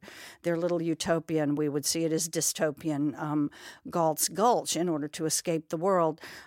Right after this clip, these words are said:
um, that's collapsing, um, and it's collapsing, um, uh, in the, uh, the face of the erosion of raw capitalism. So that's optimistic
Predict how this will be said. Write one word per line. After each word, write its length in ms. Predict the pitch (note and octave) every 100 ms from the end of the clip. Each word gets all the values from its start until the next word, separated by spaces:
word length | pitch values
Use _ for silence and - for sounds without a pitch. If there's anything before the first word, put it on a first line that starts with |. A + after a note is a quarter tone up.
| -
um, 240 | F#3 E3+
that's 240 | E3 F3+ -
collapsing, 760 | - D#3+ D3 D3 - B2+ C3 -
um, 360 | F3+ D#3+ D#3 C#3+
and 160 | E3+ D#3+
it's 160 | -
collapsing, 800 | - D#3+ D3 C#3 - D#3 C3+ B2+
um, 400 | D3+ D3 C#3 C3 - - - -
uh, 240 | C#3+ C3+ -
in 240 | D#3+ D#3 D3+
the, 260 | D3 C#3
uh, 400 | - C#3+ C3+ A2+ D3
the 160 | D#3 E3
face 360 | - F3 D3+
of 80 | D3+
the 100 | D#3
erosion 400 | D#3 D3 D#3 D3+
of 80 | D3
raw 140 | C#3 C3+
capitalism. 600 | A#2+ G#2 - A#2 B2 D#3
So 160 | A3
that's 260 | A#3 D4+ - -
optimistic 1000 | B3 C4+ - A3 G#3+ G#3+ - F#3 -